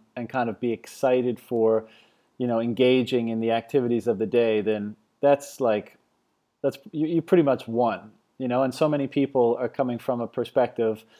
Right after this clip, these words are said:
and probably all of us have experienced coming from this perspective where we got up in the morning and it was more of a, like, a sigh and, like, "Ugh,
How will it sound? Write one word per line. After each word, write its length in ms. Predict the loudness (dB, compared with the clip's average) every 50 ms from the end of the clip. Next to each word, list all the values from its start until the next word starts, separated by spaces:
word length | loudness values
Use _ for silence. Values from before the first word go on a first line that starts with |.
| _ _ _ _ _
and 100 | -8 0
probably 300 | 4 4 6 6 4 2 4
all 320 | 6 8 8 8 8 6
of 100 | 6 4
us 160 | 2 0 0
have 140 | -2 -2 -2
experienced 640 | -2 -6 -8 -6 -2 0 2 2 2 0 -2 -6 -8
coming 240 | -8 -6 -6 -6 -8
from 200 | -8 -8 -8 -8
this 100 | -8 -8
perspective 640 | -8 -10 -6 -2 -2 -2 -2 -2 -4 -4 -4 -2
where 400 | 0 0 2 2 0 -2 -4 -10 _ _ _ _ _ _ _ _ _ _
we 160 | -2 2 6
got 180 | 6 8 8 6
up 140 | 4 2 0
in 60 | -2
the 60 | -2
morning 500 | -2 0 0 -2 -2 -4 -4 -6 -8 -8 -10
and 120 | -6 -2
it 40 | -2
was 160 | -2 0 0
more 240 | 0 2 4 4 4
of 100 | 2 2
a, 40 | 2
like, 260 | 2 2 2 0 -2
a 80 | -6 -8
sigh 480 | -8 -4 0 2 4 4 4 4 2
and, 160 | 2 0 -2
like, 300 | -2 -4 -4 -4 -6 -6
"Ugh, 360 | -4 -2 -2 -2 -2 -4 -6